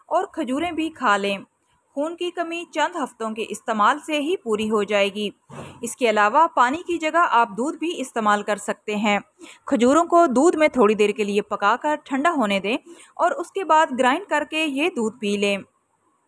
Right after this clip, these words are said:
इलायची वाला दूध रोज़ाना पी लो, इससे आपका हाजमा बेहतर रहेगा और पुरानी कब्ज़ भी दूर हो जाएगी।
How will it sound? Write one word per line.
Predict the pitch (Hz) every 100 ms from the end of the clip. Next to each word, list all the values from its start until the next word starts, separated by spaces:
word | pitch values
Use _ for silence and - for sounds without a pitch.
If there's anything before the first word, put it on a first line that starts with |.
| _ _ _ _ _ -
इलायची | 262 254 381
वाला | 381 381 381
दूध | 262 294 359 277
रोज़ाना | 247 220 208 277
पी | 339 330 320
लो, | 330 330
इससे | - 226 247
आपका | - 208 285 - 320
हाजमा | 294 294 285 302 302
बेहतर | 247 214 - 330
रहेगा | 220 208 202 202 - _ _ - _
और | 214 214
पुरानी | 220 240 240 349 330
कब्ज़ | 320 294
भी | 285 311 262
दूर | 277 370
हो | 269 202
जाएगी। | 208 202 196 214